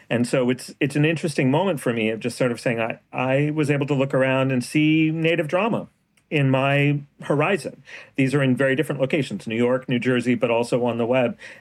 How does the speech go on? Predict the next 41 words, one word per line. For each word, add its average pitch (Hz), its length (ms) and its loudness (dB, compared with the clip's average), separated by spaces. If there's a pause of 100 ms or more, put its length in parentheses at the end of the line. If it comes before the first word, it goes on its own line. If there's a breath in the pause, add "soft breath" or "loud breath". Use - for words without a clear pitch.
(120 loud breath)
And 127 160 0
so 127 160 0
it 120 80 2
just 135 240 -4
is 131 140 -4
sort 127 160 -2
of 123 100 -2
inspiring 135 640 0
to 135 100 -6
me, 110 160 -2
and 107 100 -2
I'm 107 120 -2
hoping 120 280 -2
other 113 180 0
people 117 300 -2
look 107 200 -4
around 104 380 -2
and 104 100 -6
see 113 120 -6
what 107 160 -2
Native 104 260 -2
drama 104 260 -2
is 98 80 -6
playing 101 380 -6
near 101 220 -2
them 101 280 -4
in 92 100 -6
the 98 100 -8
coming 95 300 -8
months, 92 240 -10
because - 280 -6
there 139 80 -2
probably 170 300 0
is 156 140 0
some, 90 300 -4
and 101 200 -10
it's 120 200 -10
worth 120 180 -2
looking 107 260 -4
out 101 160 -6
for. - 160 -16